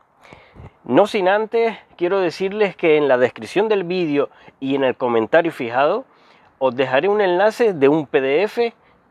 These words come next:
totalmente gratuito sobre, de información sobre la moringa. Y ahora, sin más dilación,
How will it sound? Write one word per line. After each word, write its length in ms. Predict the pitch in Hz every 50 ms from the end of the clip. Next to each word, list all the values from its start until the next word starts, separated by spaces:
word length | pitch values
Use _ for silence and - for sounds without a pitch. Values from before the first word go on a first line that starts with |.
| _
totalmente 640 | - 131 131 170 165 175 180 196 190 160 - 160 131
gratuito 800 | 123 143 175 214 196 - 175 160 165 190 208 - 262 240 - _ _ _ _ _ _
sobre, 840 | - - - 139 135 131 135 135 135 135 135 131 131 131 135 135 131 123 95 - 131
de 100 | 127 123
información 540 | 123 120 - 139 131 131 123 - - 196 208
sobre 260 | - 220 196 180 175
la 120 | 156 147 139
moringa. 580 | 131 135 147 151 151 123 104 95 - - - _ _ _ _ _ _ - _ _ _ _ _ _ _ _ _ _ _ _ _ _ _ _ _ _ _ _ _ _ _ _ _ _ _ _ _ _ _ _ _ _ _ - _ _ _ _ _ _ _ _ _ _ _ _ _ _ _ _ _ _ _ _ _ _ _ _ _ _ - - - _ _ - - - - - _ _ _ _ - - -
Y 120 | - 110
ahora, 640 | 113 123 147 175 190 208 214 226 240 240 226 185 - -
sin 240 | - - 113 104 101
más 220 | 107 127 131 110
dilación, 600 | 117 117 110 - - 170 196 220 233 233 220 -